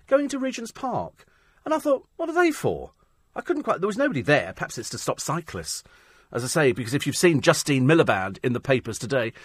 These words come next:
you'll know that this woman breaks every law under the sun. Wrong way down a one-way street. This is a mature person. Ancient, I think, would be better. Uh, Britain's got very reused talent. Have you seen such? Did you see that ridiculous thing on Britain's Got Talent where Simon Cowell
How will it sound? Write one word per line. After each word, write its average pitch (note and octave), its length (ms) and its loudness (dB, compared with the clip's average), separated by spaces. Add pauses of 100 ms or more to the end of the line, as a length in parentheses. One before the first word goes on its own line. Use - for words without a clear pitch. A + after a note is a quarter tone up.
(180)
you'll C3 160 2
know C#3 220 2
that A#2 120 -2
this - 160 -2
woman A2+ 200 -2
breaks A2+ 340 -4
every B2+ 220 0
law C3+ 300 4
under D#3+ 180 0
the F3 80 -2
sun. A#3+ 500 -2 (400)
Wrong G3+ 260 4
way E3+ 180 6
down B2+ 200 0
a B2 40 -2
one-way A#2 360 0
street. - 280 -4
This C#4+ 140 -6
is C4+ 80 -2
a A#3+ 60 4
mature B3 560 4
person. B3+ 640 4 (760)
Ancient, D3+ 760 0
I G2+ 80 -2
think, G2+ 260 -8
would G2+ 100 -6
be G2+ 100 -6
better. F#2 360 -4 (580)
Uh, F3+ 320 6
Britain's F#3 340 2
got D3 200 2
very F#3 260 8
reused B2+ 640 0
talent. A#2 380 0
Have F3 100 -6
you A3+ 60 -6
seen C#4+ 260 -2
such? D#3 200 -2
Did A3 100 -6
you C4+ 40 -4
see D#4 240 -2
that F3+ 160 -4
ridiculous F#3 640 -4
thing G#2 360 -2 (320)
on C#3 120 0
Britain's D#3+ 220 -2
Got - 180 -2
Talent G3 300 0
where C3 160 4
Simon D3+ 400 0
Cowell C#3 480 -2